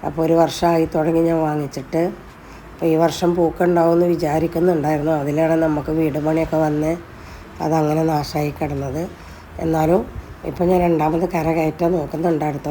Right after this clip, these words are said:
വർഷമെങ്കിലും പൂക്കുമെന്ന് വിചാരിക്കുക. നല്ല മഴ സീസണിലോ അല്ലെങ്കിൽ തണുപ്പ് സീസണിലൊക്കെയാണ് പൂവ് വരിക ട്ടോ. നല്ല ഭംഗിയില്ലേ കാണാൻ?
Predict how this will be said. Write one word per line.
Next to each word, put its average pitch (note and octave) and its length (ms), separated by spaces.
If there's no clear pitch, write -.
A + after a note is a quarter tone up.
വർഷമെങ്കിലും D#3+ 540
പൂക്കുമെന്ന് D#3 440
വിചാരിക്കുക. D3 560
നല്ല E3+ 160
മഴ F3 140
സീസണിലോ F#3 480
അല്ലെങ്കിൽ E3+ 300
തണുപ്പ് D3+ 380
സീസണിലൊക്കെയാണ് D3+ 680
പൂവ് C#3 220
വരിക C3 360
ട്ടോ. D3+ 100
നല്ല - 240
ഭംഗിയില്ലേ F3+ 460
കാണാൻ? D#3+ 340